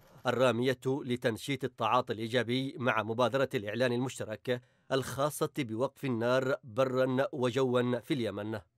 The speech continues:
فالمبعوث الخاص لليمن مارتن غريفيث عقد لقاء مع طهران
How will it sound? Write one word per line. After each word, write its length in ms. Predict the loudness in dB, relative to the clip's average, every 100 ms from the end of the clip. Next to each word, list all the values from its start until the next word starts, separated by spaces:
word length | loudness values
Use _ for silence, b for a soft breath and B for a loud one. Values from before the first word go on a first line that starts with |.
| _ _
فالمبعوث 540 | 0 4 4 4 2
الخاص 360 | 2 2 0 0
لليمن 500 | -4 0 0 0 -2 0
مارتن 420 | 2 2 2 -2
غريفيث 520 | 0 -2 -2 -6 -2 -2 -2 b
عقد 380 | -2 -2 0 2
لقاء 480 | 2 0 2 2 2
مع 300 | 0 2 2
طهران 500 | 0 0 2 4 2